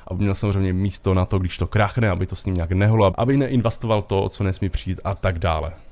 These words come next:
A podobně je to i s Bitcoinem, protože já se chci teďka dostat do jedné části, já vás tu nechci krmit tím, že bych vám tu ukázal, tak, tady byl bullrun, to udělalo toto, jo, takže teďka si to překopírujeme, dáme to tady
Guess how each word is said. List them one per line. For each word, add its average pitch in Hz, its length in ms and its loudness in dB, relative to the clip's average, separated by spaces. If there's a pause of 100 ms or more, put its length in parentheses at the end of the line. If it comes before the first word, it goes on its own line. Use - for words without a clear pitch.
(160)
A - 80 -12
podobně 135 240 0
je 156 40 -2
to 180 120 -4
i 185 60 -2
s 147 40 -4
Bitcoinem, 139 460 -2
protože 120 480 -2 (260)
já 120 100 -2
se 143 100 -6
chci - 160 -12
teďka - 140 -6
dostat 143 160 -4
do 131 80 0
jedné 139 180 -2
části, 107 420 -6
já 92 100 -2
vás 98 160 -6
tu 131 80 -6
nechci 127 280 -4
krmit 135 420 -4
tím, 95 260 -6
že 104 120 -6
bych 107 200 -6
vám 107 240 0
tu 107 120 -8
ukázal, 107 680 2 (420)
tak, - 420 -6 (120)
tady 135 180 6
byl 165 160 2
bullrun, 110 520 4 (200)
to 156 80 -2
udělalo 139 380 4
toto, 117 400 0 (1160)
jo, 90 200 0
takže 117 300 -2
teďka - 220 -6
si - 120 -8
to 139 80 -2
překopírujeme, 120 920 0
dáme 117 300 0
to 147 120 -6
tady 104 480 -2